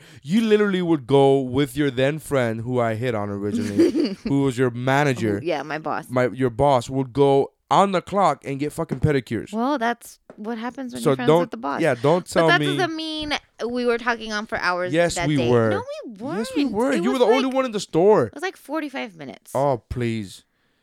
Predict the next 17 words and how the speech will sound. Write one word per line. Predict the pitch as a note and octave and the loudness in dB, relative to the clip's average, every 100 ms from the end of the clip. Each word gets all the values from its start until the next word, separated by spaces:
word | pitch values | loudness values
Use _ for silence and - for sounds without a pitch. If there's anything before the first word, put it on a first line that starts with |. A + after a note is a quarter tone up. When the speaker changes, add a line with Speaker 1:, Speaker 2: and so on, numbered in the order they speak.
| _ - | _ -10
Speaker 2:
That's | A3+ - | -8 -2
not | B3+ - | -4 -2
hours. | D#3+ C3 - D#3 - - | -6 -6 -10 -12 -14 -6
Speaker 1:
All | |
right. | G#3+ | -4
Speaker 2:
Forty-five | A3+ A3 G#3 | -4 -6 -8
minutes | F#3 E3+ E3 | -8 -10 -14
is | E3+ | -10
not | D#3+ - | -10 -10
hours. | B2+ - A2+ | -14 -10 -4
Speaker 1:
Whatever. | A2 G2+ E2+ A#1+ - _ _ _ _ _ _ _ _ _ _ _ _ | -4 -4 -8 -10 -14 _ _ _ _ _ _ _ _ _ _ _ _
Speaker 2:
You, | F4 _ _ _ | -20 _ _ _
whatever | D4 D4+ D4 | -20 -20 -20
yourself. | C4+ G#2+ A2 | -18 -12 -10
Speaker 1:
Whatever. | G#2 F2 D#2+ G1+ _ _ _ _ _ _ _ _ _ | -8 -8 -10 -14 _ _ _ _ _ _ _ _ _
And | G#2 G2+ | -12 -10
then | G2 F#2+ F#2 F#2 | -10 -10 -14 -18